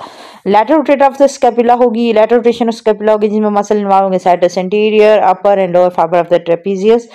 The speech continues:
lateral rotation or the sc-, uh, and the flexion and abduction of the glenohumeral joint होगी, ठीक है, ये वाली शोल्डर पे होगी। इसमें teres minor, infraspinatus, middle and posterior fiber of deltoid and supraspinatus इन्वॉल्व होंगी।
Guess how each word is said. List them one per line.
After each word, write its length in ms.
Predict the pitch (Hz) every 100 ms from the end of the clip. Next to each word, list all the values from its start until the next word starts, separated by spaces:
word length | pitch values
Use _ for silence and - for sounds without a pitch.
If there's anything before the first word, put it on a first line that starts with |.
| - - - - 180
lateral 320 | 202 208 277
rotation 580 | 254 254 254 - 269 269
or 160 | 226 208
the 140 | 208
sc-, 220 | 208 - -
uh, 220 | 196 190
and 240 | 185 214
the 40 | 214
flexion 440 | 202 202 190 240
and 220 | 220 202
abduction 500 | 180 175 190 190 254
of 120 | 214
the 120 | 185 196
glenohumeral 560 | 180 170 180 160 156
joint 280 | 151 139 143
होगी, 260 | 139 135 147
ठीक 200 | 165 175
है, 60 |
ये 160 | 196 175
वाली 260 | 160 156 165
शोल्डर 320 | 156 151 180
पे 120 | 185
होगी। 300 | 208 208 226 226 - - - _
इसमें 220 | 190 214
teres 280 | 220 214 220
minor, 460 | 208 190 208 226 233
infraspinatus, 840 | 208 208 214 214 202 208 214 226 226
middle 340 | 202 185 214
and 120 | 214 202
posterior 460 | 190 180 190 202
fiber 320 | 190 175 170
of 100 | 175
deltoid 400 | 170 170 170 196
and 140 | 190 180
supraspinatus 800 | 175 165 165 156 151 147 151 151
इन्वॉल्व 320 | 147 165 202
होंगी। 200 | 220 233